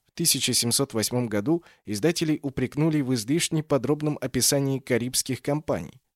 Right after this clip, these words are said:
В военное время им было сказано напрямую: «Не должно публике быть столь хорошо информированной». Но общественные интересы и тревогу нельзя было успокоить молчанием.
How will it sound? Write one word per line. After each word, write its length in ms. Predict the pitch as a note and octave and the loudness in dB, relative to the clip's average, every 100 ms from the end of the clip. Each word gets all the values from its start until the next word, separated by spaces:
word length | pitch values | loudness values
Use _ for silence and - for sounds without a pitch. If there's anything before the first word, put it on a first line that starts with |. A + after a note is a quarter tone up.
| - | -6
В 80 | F#2+ | 4
военное 520 | A#2 A#2 A2+ A2 G#2 | 6 6 6 6 4
время 300 | A#2 D#3 B2 | 6 4 4
им 140 | G#2 | 4
было 180 | G#2+ G#2+ | 4 4
сказано 440 | - C3 A#2 A2+ | 4 2 4 4
напрямую: 520 | A2 G#2 A#2+ G#2 D2 - _ _ _ | 4 2 0 0 -2 -10 _ _ _
«Не 160 | G#2+ A2 | 0 4
должно 480 | A#2+ D3+ C#3 D3 | 8 8 8 4
публике 460 | B2+ C#3 C#3+ C#3 C#3 | 4 2 2 0 0
быть 180 | C3 A#2 | 0 2
столь 320 | - B2 B2+ | 4 4 4
хорошо 460 | - A#2 G#2+ A#2+ A#2+ | 2 2 4 4 4
информированной». 800 | A2 A#2 A#2 G2 A#1 G1+ - _ _ _ _ - | 4 2 2 0 -6 -14 -20 _ _ _ _ 2
Но 220 | F3 - | 4 4
общественные 600 | B2+ - F3 E3+ B2+ A#2 | 0 4 4 4 4 4
интересы 500 | A2 - D#3+ F3+ - | 4 2 4 4 2
и 40 | F2+ | -2
тревогу 420 | G2+ G2 D#3+ D#3 | -2 2 2 4
нельзя 380 | D3 C#3 A#2+ F#3+ | 4 4 2 2
было 180 | G3 E3+ | 4 4
успокоить 560 | D3+ - A#2+ A#2+ F#2+ | 2 0 0 0 0
молчанием. 580 | G2+ A#2 - C#2 D2 | 0 0 -2 -8 -10